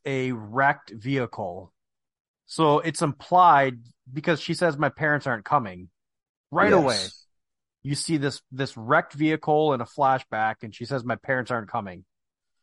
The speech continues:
Speaker 1: So then you're like, "What the fuck is going on?" So you're like, "Okay, well, her parents aren't coming." It's implied that they're dead in a car crash, and you're waiting to figure out what the fuck is going on. And then you find out that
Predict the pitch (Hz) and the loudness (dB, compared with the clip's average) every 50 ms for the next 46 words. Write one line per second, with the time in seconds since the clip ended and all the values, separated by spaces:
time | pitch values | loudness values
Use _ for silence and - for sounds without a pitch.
0 | _ _ _ _ _ _ _ _ _ _ _ _ _ _ _ - - 156 165 196 | _ _ _ _ _ _ _ _ _ _ _ _ _ _ _ -8 -2 2 2 2
1 | 214 220 208 196 175 156 - 151 165 147 170 143 - 160 156 - 151 127 127 135 | 4 4 4 4 4 2 2 0 -2 -2 -2 0 0 0 0 0 -4 -6 -4 -2
2 | 135 139 139 127 110 107 104 107 110 - - 131 123 120 123 131 135 135 127 123 | 0 0 2 0 0 -2 -6 -10 -10 -6 -4 -2 -2 -2 0 -2 0 0 0 0
3 | 117 139 143 139 - 143 127 123 123 123 117 117 113 110 110 107 - _ _ - | 0 -2 -2 -2 -2 -2 -2 0 -2 -2 -2 -2 -2 -2 -2 -4 -8 _ _ -20
4 | - _ _ _ - 160 160 - - 180 175 170 160 - 160 135 113 - - 156 | -20 _ _ _ -2 -2 -2 0 2 2 2 2 2 2 0 0 0 0 2 2
5 | 147 127 117 113 117 127 131 - - 123 123 - - 139 120 107 - 135 135 139 | 2 2 -2 -8 -10 -12 -14 -12 -10 -10 -10 -8 -8 -10 -10 -6 0 4 4 4
6 | 143 135 117 123 120 120 110 113 120 120 113 101 - - 127 123 123 131 117 110 | 4 4 0 0 -2 -2 -2 -4 -6 -6 -6 -8 -8 -6 -4 -4 -4 -4 -6 -10
7 | - - - 147 151 156 - - 117 107 107 113 113 - - 131 120 117 113 110 | -6 -2 0 2 2 0 -2 -4 -4 -2 -2 -4 -4 -8 -10 -10 -8 -8 -8 -6
8 | 107 107 135 143 165 165 139 117 110 107 120 120 _ _ _ _ _ _ _ _ | -4 -2 0 0 2 0 0 -2 -6 -8 -12 -14 _ _ _ _ _ _ _ _
9 | _ - 117 - 143 123 127 117 120 - - 110 - - 139 135 - 117 107 113 | _ -14 -10 -6 -4 -4 -2 -4 -4 -6 -10 -6 -2 0 0 0 -2 -8 -10 -10
10 | 117 113 117 127 135 127 107 107 113 117 - _ _ _ _ _ _ _ _ _ | -8 -6 -2 0 0 0 -2 -4 -6 -10 -14 _ _ _ _ _ _ _ _ _
11 | - 123 127 135 135 139 139 131 - - 143 135 131 127 131 127 127 127 - - | -10 -6 -6 -4 -4 -4 -6 -2 0 2 2 2 2 2 2 2 2 2 0 -2
12 | 127 117 117 117 113 113 110 | -2 0 0 0 -2 -4 -6